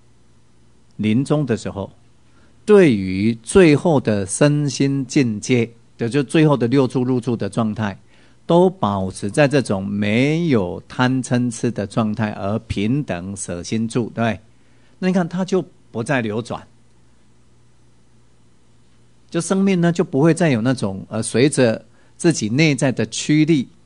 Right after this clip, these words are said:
那个有序呢，而去转世的这样的一个现象，所以叫做一切时永灭无余，有没有？那这个时候呢，就不会有随着那些因缘条件而升起的苦受、乐受、不苦不乐受。什么意思呢？因为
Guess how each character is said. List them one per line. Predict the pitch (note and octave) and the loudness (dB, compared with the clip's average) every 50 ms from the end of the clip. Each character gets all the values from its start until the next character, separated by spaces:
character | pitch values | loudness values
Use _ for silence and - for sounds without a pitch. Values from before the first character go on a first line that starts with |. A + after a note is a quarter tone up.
| - _ _ _ | -20 _ _ _
那 | - C3+ C#3 | -6 -4 -2
个 | A#2+ B2 - | -2 -2 -4
有 | B2 A2+ G#2 F#2+ F#2 F#2 | -2 -4 -4 -4 -4 -6
序 | - - - E3 C#3 B2 | -4 0 2 2 2 2
呢， | B2 B2 B2 A#2+ | 0 -2 -2 -2
而 | A#2 A2 | -4 -4
去 | A2 C3+ | -4 -6
转 | B2+ - - F#2+ E2+ E2+ F2 | -6 -6 -8 -10 -10 -10 -8
世 | F2 - - C#3 A2 | -6 -4 -4 -4 -4
的 | - F#2+ | -6 -8
这 | F#2 - A2+ | -8 -4 -4
样 | A2+ A2 G2+ F#2 | -4 -4 -6 -8
的 | - F#2 F#2 | -10 -10 -10
一 | |
个 | F#2 - F2 | -10 -12 -14
现 | E2+ - A2 G2 F2+ | -10 -10 -10 -10 -10
象， | E2+ - G#2+ F#2 - A2+ | -10 -12 -12 -12 -12 -10
所 | - B2+ | -8 -4
以 | A#2+ | -2
叫 | A2 B2 | 0 0
做 | A#2 B2 B2 A2 - | 0 0 -2 -4 -4
一 | - G2+ A2+ | -8 -8 -8
切 | A2+ - - F3 E3 C3+ A2+ | -8 -6 -4 -2 -2 -2 -2
时 | - - - - F2+ F2+ F#2 F#2+ F#2+ - - - - - _ _ _ _ | -4 -8 -10 -10 -10 -8 -8 -10 -10 -12 -16 -20 -20 -20 _ _ _ _
永 | - G#2 F#2+ F2+ F2+ | -8 -6 -6 -8 -10
灭 | E2+ G#2 B2+ C#3 B2+ A#2 G2+ F2 - | -8 -4 -2 -2 -2 -2 -4 -8 -12
无 | - F#2 G#2 A2+ | -12 -10 -8 -8
余， | A#2 G#2 F2 E2 D#2+ D#2+ - - _ _ | -8 -10 -12 -16 -18 -18 -20 -20 _ _
有 | - F2 | -18 -16
没 | F2 | -16
有？ | E2 - _ _ _ _ _ _ _ _ _ | -16 -18 _ _ _ _ _ _ _ _ _
那 | - F#3+ | -10 -6
这 | F#3 - G#3+ | -4 -2 0
个 | G3+ | 0
时 | - - | 0 0
候 | F3 E3+ F#3 F3 | 0 2 2 2
呢， | F3 F3 F3+ F3 E3+ E3+ - - _ _ | 2 2 0 0 -4 -6 -12 -20 _ _
就 | - - G#3+ F#3+ | 0 2 2 2
不 | D#3 - C#3+ C#3 | 2 0 -2 0
会 | D#3 G#3 G3 D#3 | 2 4 4 4
有 | B2+ G#2 G2 | 2 0 -2
随 | - - A#2 A#2 C#3 | -4 -2 0 0 2
着 | C3+ - C3+ A#2+ A2+ - - | 2 2 0 0 0 -2 -6
那 | - C#3+ C#3+ | -4 -4 -2
些 | B2+ D3 | -2 -2
因 | C3+ - F3+ F3 F#3 F3+ | 0 0 0 0 2 0
缘 | D#3+ A#2+ G2+ G2+ G#2 A2 | 0 -2 -2 -4 -6 -10
条 | G#2+ - - - F#2+ F2+ A2+ C#3 | -10 -10 -10 -8 -6 -4 -4 -4
件 | C#3 - - F3+ D3+ B2 A2 G#2 | -2 0 2 2 2 2 -2 -6
而 | G#2+ G2+ G#2 G#2+ A2+ A2+ | -8 -8 -6 -6 -6 -6
升 | - - - D3 D3 D3+ D#3 D3+ C#3+ | -4 -2 -2 -2 0 -2 -2 -4 -4
起 | - - - F2 | -6 -8 -10 -10
的 | E2+ - G#2 G2+ F#2+ | -8 -6 -6 -6 -6
苦 | - - F2+ F2+ | -8 -10 -12 -8
受、 | - - A#2+ A2+ | -4 -2 0 0
乐 | A2+ A2+ A#2 A2 | 0 0 -2 -2
受、 | G2 - G#2+ G2+ | -4 -4 -6 -6
不 | - - A2+ | -6 -6 -8
苦 | - - | -8 -8
不 | E2+ - F#2 | -10 -10 -8
乐 | F#2 G2+ G#2 | -8 -8 -8
受。 | - A2 G2 - | -8 -10 -10 -10
什 | - - A2+ | -8 -6 -4
么 | B2+ D3 | -2 -2
意 | C#3+ | -2
思 | B2 C#3 | -2 -4
呢？ | C3+ C#3 | -4 -4
因 | D#3+ D#3+ D#3+ | -4 -4 -4
为 | D3+ | -4